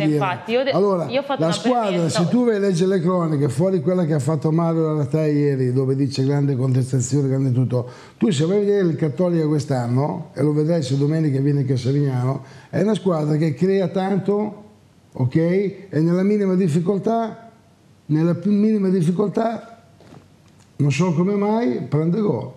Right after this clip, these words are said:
Speaker 1: Questo è il discorso. Perché tutte le squadre che hanno giocato con Cattolica, comprendo, ti ripeto, Alfonsina, che piglio l'ordine, una squadra importante,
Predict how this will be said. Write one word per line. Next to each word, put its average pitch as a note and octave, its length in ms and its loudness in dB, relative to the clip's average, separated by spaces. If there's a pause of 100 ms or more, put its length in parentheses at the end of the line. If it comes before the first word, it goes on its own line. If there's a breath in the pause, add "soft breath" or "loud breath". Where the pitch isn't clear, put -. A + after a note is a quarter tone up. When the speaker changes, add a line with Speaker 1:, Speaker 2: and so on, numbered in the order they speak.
(180)
Speaker 1:
Questo - 300 -2
è - 20 2
il B2+ 60 2
discorso. G2+ 520 -4 (540 loud breath)
Perché D#3+ 280 2
tutte A#3 260 0
le E3+ 80 2
squadre F#3+ 320 0
che E3 80 0
hanno D3+ 80 0
giocato D#3+ 340 0
con C#3 120 0
Cattolica, C3 880 -4 (300 loud breath)
comprendo, C#3+ 600 0
ti B2+ 100 -2
ripeto, C3 480 0
Alfonsina, B2+ 840 0
che G2+ 140 -4
piglio C3 340 0
l'ordine, C3+ 380 0
una B2 80 0
squadra B2+ 340 -2
importante, A#2 720 -4